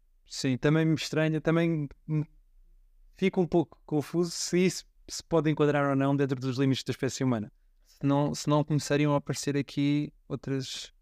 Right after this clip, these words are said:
Speaker 2: outras espécies, ou se calhar enquanto espécie, se isto tivesse sido assim, se a definição de espécie humana não fosse essa.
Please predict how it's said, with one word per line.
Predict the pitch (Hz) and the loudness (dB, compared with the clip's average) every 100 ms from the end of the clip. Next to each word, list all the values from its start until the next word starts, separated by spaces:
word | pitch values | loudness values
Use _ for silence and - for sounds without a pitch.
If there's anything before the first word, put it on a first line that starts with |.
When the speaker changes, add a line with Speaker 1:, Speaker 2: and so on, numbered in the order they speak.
| _ | _
Speaker 2:
outras | 151 - 143 | -8 -4 -4
espécies, | - 107 - 147 | 0 0 2 0
ou | |
se | 147 - | 0 -2
calhar | - 165 170 | 2 4 4
enquanto | 156 165 156 | 2 0 -2
espécie, | - 165 - | 2 0 0
se | - 147 | -6 -8
isto | - | -6
tivesse | - 139 151 - | -6 0 0 0
sido | - 139 | -4 -2
assim, | 143 - 160 170 180 _ _ _ _ _ _ _ | -2 -2 0 0 0 _ _ _ _ _ _ _
se | - 165 | -2 0
a | |
definição | 156 - 156 151 - 160 | 0 0 0 2 2 0
de | |
espécie | - 151 - | 0 -2 0
humana | 147 160 170 | 2 2 2
não | 165 | 0
fosse | - 151 - 156 | -2 -6 0 -2
essa. | - 117 | -2 -8